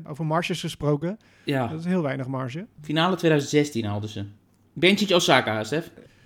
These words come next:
Speaker 1: Ik heb Badoza Sabalenka, is kwartfinale. En, eh, Sabalenka door naar de halve finale tegen Anisimova.
Speaker 2: Oké, interessant. Ik heb Swiatek Bencic.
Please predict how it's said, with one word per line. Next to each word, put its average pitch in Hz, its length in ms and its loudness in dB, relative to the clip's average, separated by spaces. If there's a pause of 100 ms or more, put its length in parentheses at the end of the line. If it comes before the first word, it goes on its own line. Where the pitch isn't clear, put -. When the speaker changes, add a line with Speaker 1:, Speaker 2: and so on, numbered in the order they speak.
(120)
Speaker 1:
Ik 220 140 0
heb 233 120 2
Badoza 202 460 6
Sabalenka, 160 520 -2
is 180 220 -8
kwartfinale. 147 540 -6
En, 147 200 -4
eh, 143 140 -4
Sabalenka 165 560 2
door 160 160 4
naar 156 100 2
de 147 60 2
halve 170 260 2
finale 175 540 -2
tegen 160 400 -4
Anisimova. 156 720 -2 (360)
Speaker 2:
Oké, 180 420 0 (340)
interessant. 160 640 -8
Ik 165 120 -10
heb 156 100 2
Swiatek 131 540 0
Bencic. 160 440 -2